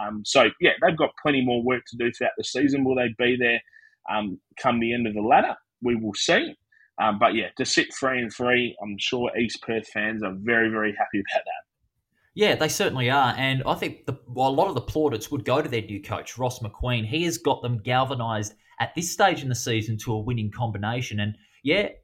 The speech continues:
Speaker 2: these three wins were against sides that weren't in the five. Of course, Swans back in round one against
Speaker 1: Mm.
Speaker 2: a side that should have made the five last year. They can tackle the best in the competition with the players that they've got and how
Speaker 1: Yeah.
Speaker 2: they're playing their football.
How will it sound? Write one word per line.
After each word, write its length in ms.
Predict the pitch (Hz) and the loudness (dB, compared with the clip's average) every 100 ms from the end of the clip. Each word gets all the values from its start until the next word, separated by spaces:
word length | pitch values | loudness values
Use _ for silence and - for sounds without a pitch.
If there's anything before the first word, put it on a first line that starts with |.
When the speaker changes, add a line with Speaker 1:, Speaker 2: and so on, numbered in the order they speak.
| - | -4
Speaker 2:
these 280 | 156 180 180 | 0 0 0
three 160 | 185 170 | -2 -2
wins 380 | 151 156 147 131 | -2 -4 -6 -4
were 100 | 123 | -4
against 380 | 131 143 - | -4 -6 -6
sides 300 | - 135 123 | -2 -2 -2
that 200 | 127 104 120 | -6 -8 -6
weren't 200 | 135 131 | -4 -4
in 60 | |
the 80 | 113 | -4
five. 400 | - 123 120 233 | -2 0 0 -4
Of 460 | - _ _ _ - | -8 _ _ _ -10
course, 240 | 262 - | -6 -6
Swans 340 | - 135 135 - | -4 -4 -4 -2
back 240 | 123 120 | -4 -2
in 80 | 120 | -2
round 260 | 123 117 113 | -2 -2 -2
one 200 | 127 127 | -2 0
against 300 | 156 143 98 | 4 4 4
Speaker 1:
Mm. 20 | |
Speaker 2:
a 40 | |
side 240 | - 117 - | -2 -4 -4
that 120 | - | -10
should 260 | - 160 | -8 -4
have 140 | 214 147 | -4 2
made 200 | 127 107 | 2 2
the 60 | |
five 300 | - 113 104 104 | -2 0 0 0
last 360 | 104 95 - | -2 -4 -6
year. 240 | 147 98 101 - - _ - | -4 -2 -4 -12 -20 _ 4
They 240 | 123 208 | 6 6
can 360 | - - 180 180 | 6 4 4 -4
tackle 340 | - 151 139 | -4 -6 -4
the 160 | 117 117 - | -6 -2 0
best 280 | 139 - | 0 -2
in 80 | 135 | -2
the 80 | 113 | -4
competition 680 | - 120 - - 135 110 104 | -6 -12 -12 -8 -6 -4 -2
with 140 | 135 | -2
the 60 | 117 | -4
players 380 | - 127 120 113 | -4 0 0 -2
that 100 | - | -4
they've 180 | 113 104 | -4 -2
got 200 | 123 - | -2 -2
and 100 | 107 | -6
how 260 | - 139 147 | -2 2 4
Speaker 1:
Yeah. 60 | |
Speaker 2:
they're 80 | 127 - | 4 2
playing 220 | 127 113 | -2 -2
their 120 | 101 - | -4 -4
football. 420 | 139 135 101 78 | -6 -4 -6 -8